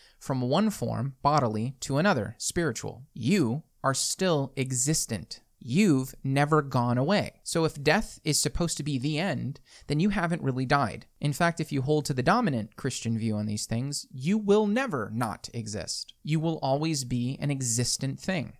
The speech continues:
And while that may seem extremely exciting for some, there's definitely something that you lose in believing this. See, when you stare into that abyss, that, that finality of your being,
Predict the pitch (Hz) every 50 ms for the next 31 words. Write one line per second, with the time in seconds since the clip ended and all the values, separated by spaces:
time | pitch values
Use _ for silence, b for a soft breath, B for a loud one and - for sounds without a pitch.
0 | _ - - 220 190 151 151 147 147 131 - 139 143 147 143 - - - 131 135
1 | 131 127 127 - 127 - - - - 151 135 127 120 117 113 - - 220 233 226
2 | 165 143 123 - 127 117 - 127 113 110 110 120 - - - 156 143 143 143 131
3 | 165 175 - - 196 190 185 - 170 151 - - - 160 143 143 - - 147 139
4 | 120 131 135 - 151 156 147 143 143 139 139 160 190 202 160 123 113 117 123 -
5 | - - - 143 139 123 127 127 139 151 135 123 107 98 85 - - - - -
6 | _ _ - - - - 165 160 156 156 147 139 131 - - - - - 175 190
7 | 202 185 143 127 123 117 117 117 110 - - 143 160 156 - 165 135 139 135 127
8 | 120 113 113 135 127 117 113 107 - - - - 120 120 - - - 120 113 113
9 | - - - - - 151 143 139 135 135 131 143 151 147 143 135 127 123 120 117
10 | 117 117 120 117 127 131 127 120 101 98 - -